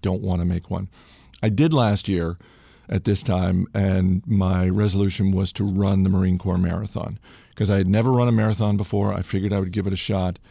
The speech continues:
I know I've, I've talked about it a little bit, uh, in the past, but I wanted to share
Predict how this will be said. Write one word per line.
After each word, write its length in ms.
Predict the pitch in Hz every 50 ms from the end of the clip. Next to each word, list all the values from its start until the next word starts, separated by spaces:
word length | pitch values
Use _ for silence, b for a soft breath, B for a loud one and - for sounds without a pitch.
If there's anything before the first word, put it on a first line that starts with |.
| B B B B B B B B B B
I 120 | - 98 98
know 180 | 101 101 92
I've, 180 | 90 85 - - -
I've 100 | 107 92
talked 240 | - 107 98 98 -
about 160 | 90 92 95
it 80 | 95 87
a 40 |
little 280 | 95 98 101 113 107 101
bit, 360 | 87 98 95 92 - - - - - -
uh, 240 | 110 104 98 95 90
in 120 | - 113 98
the 60 | 98
past, 340 | - - 95 92 90 87 -
but 100 | 95 95
I 20 |
wanted 240 | 95 95 98 95 90
to 80 | - 95
share 540 | - - - 101 98 95 95 95 90 90